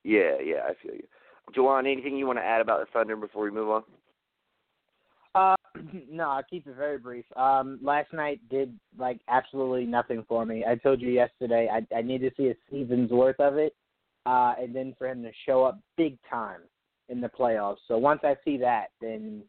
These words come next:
Speaker 2: then this
Speaker 1: Paul
Speaker 2: all
Speaker 1: George.
Speaker 2: will, will, yes, with Paul George, sorry, uh, will, will seem, uh, impressive to me. But you doing this, uh, against the Lakers, who held their own,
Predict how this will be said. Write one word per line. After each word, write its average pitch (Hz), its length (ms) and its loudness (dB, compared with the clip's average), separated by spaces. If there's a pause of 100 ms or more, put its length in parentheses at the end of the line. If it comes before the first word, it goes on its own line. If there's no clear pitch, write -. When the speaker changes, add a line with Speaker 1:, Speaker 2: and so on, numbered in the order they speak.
(120)
Speaker 2:
then 117 320 -4
this 147 120 4
Speaker 1:
Paul 120 160 4
Speaker 2:
all 151 60 4
Speaker 1:
George. 123 440 4
Speaker 2:
will, 123 260 -10 (100)
will, 117 280 -12 (400)
yes, 170 280 0
with 151 160 -8
Paul 151 200 2
George, 123 340 -8
sorry, 113 240 -4 (100)
uh, 123 240 -4
will, 123 320 -10 (560)
will 143 140 -4 (100)
seem, 165 480 -6
uh, 135 360 0
impressive 147 540 -2
to 127 60 -12
me. 113 220 -14
But 120 140 -10
you 165 180 -8
doing 160 320 -2
this, 156 160 -8 (240)
uh, 131 380 -2
against 135 280 -10
the 135 80 -4
Lakers, 151 460 0 (380)
who 143 100 0
held 165 220 4
their 151 200 -2
own, 160 320 -6